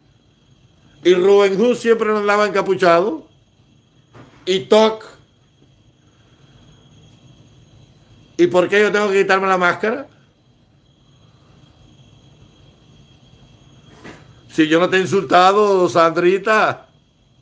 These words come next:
A R S cinco mil. <laughs> Yo imagino que no sean dólares, ¿no? <laughs> No, no son dólares. Son cinco mil pesos argentinos. ¿Eh? <laughs>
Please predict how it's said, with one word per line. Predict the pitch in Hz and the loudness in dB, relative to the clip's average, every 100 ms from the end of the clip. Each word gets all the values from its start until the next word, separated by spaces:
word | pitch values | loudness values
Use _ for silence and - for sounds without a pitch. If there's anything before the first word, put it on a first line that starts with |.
| _ _ _ _ - - _ _ _ - | _ _ _ _ -14 -14 _ _ _ -4
A | 151 175 180 | 0 2 2
R | 175 175 185 | 2 0 0
S | 190 - 190 190 - _ | -2 -2 -4 -4 -8 _
cinco | - - - - 180 180 - 175 170 | -20 -18 -16 -2 -2 -2 -4 -2 0
mil. | 170 185 147 107 87 _ _ _ _ - _ - | 2 0 0 -6 -12 _ _ _ _ -20 _ -10
<laughs> | 110 156 - - | -2 -2 -2 -8
Yo | 135 | -4
imagino | 151 156 180 208 | 0 2 0 0
que | 214 | 0
no | 190 | 0
sean | 190 190 170 | 2 2 2
dólares, | 170 151 127 127 | 0 2 -2 -2
¿no? | 160 294 294 - 160 165 - 147 | -2 -4 -10 -8 -4 -4 -4 -6
<laughs> | 147 135 135 - - - | -2 -6 -6 -16 -18 -6
No, | 147 151 - 127 - - | -2 -2 -2 -6 -6 0
no | 156 | 0
son | 180 202 | 2 0
dólares. | 196 160 123 135 135 | 0 0 -2 -8 -12
Son | 147 185 | -6 -4
cinco | 233 226 | -2 2
mil | 226 | 2
pesos | 233 240 | 4 4
argentinos. | 247 220 220 170 143 98 _ _ _ _ _ _ _ _ _ _ _ - | 4 2 0 -2 -6 -10 _ _ _ _ _ _ _ _ _ _ _ -2
¿Eh? | 185 233 262 - - _ _ - | 4 4 2 -2 -16 _ _ -20
<laughs> | - - 156 - 165 165 156 143 | -14 -8 -8 -2 -2 -2 -8 -8